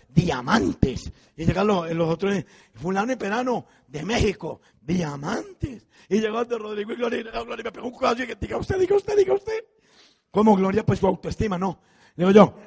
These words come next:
"Rodrigo y Gloria Correa, platinos". <laughs> Y dice el hombre,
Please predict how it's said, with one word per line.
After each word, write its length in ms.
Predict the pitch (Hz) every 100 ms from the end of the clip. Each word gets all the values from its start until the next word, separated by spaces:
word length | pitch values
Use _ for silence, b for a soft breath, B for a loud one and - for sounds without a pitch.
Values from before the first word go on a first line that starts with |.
| -
"Rodrigo 500 | 143 170 185 220 226
y 20 |
Gloria 260 | 220 226 220
Correa, 500 | 190 180 196 208 160 b b _ _ _ _
platinos". 1080 | - 160 143 - - - 294 359 311 - - -
<laughs> 20 | - - - - 415 - 440 - 453 - _ _ _ _ - - - _ 359 - B B B -
Y 40 |
dice 360 | 285 285 285 294
el 80 |
hombre, 240 | 302 294